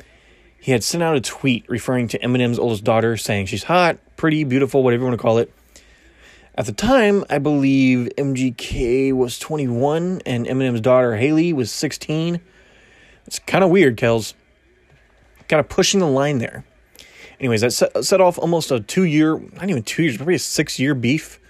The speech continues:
that has kinda blown over. But I'm really not here for that. I'm just kinda, like I said, I'm giving you a backstory. I'm here for what has happened recently. So as you know, Machine Gun Kelly's last rap album was Hotel Diablo, probably his best album yet, in my opinion. That was in two thousand nineteen.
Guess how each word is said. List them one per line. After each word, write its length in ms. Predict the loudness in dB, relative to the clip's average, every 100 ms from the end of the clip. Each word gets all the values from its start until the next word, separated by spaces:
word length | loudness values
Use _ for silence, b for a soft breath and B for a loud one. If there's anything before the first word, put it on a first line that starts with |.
| b b b -8
that 120 | -4
has 140 | -4
kinda 220 | -2 -2
blown 300 | 0 0 2
over. 360 | 2 0 0 -2 _ b b b b b b -20 -20 -12
But 220 | -4 -2
I'm 120 | -2
really 180 | 0 0
not 140 | 0 -2
here 220 | -2 0
for 120 | 2
that. 160 | 2 2
I'm 100 | -2
just 140 | -4
kinda, 260 | -4 -4 -4
like 100 | -4
I 40 |
said, 140 | -4
I'm 60 | -2
giving 140 | 0 2
you 80 |
a 40 | 2
backstory. 420 | 2 2 2 0
I'm 80 | 0
here 140 | -2
for 120 | 0
what 80 | 0
has 120 | 2
happened 260 | 0 -2 -2
recently. 460 | -4 -6 -8 -12 -14 b b b b b b b b b
So 180 | -6 -4
as 100 | -2
you 80 | 0
know, 160 | 0
Machine 340 | 0 -4 -4 -2
Gun 140 | -2
Kelly's 320 | -2 0 0
last 280 | -2 -4 -2
rap 200 | -2 -2
album 360 | -2 0 0 0
was 300 | 0 -2 0
Hotel 280 | -2 0 -2
Diablo, 580 | 2 2 4 2 2 -4 _ _ _ -4
probably 240 | -2 0
his 80 | -4
best 340 | -2 -2 0
album 320 | 0 0 0
yet, 200 | 0 0 0
in 60 |
my 140 | -2 -2
opinion. 440 | -2 -4 -2 -4
That 120 | -6
was 120 | -6
in 100 | -6
two 120 | -2 -2
thousand 220 | -2 -4
nineteen. 520 | -6 -6 -6 -4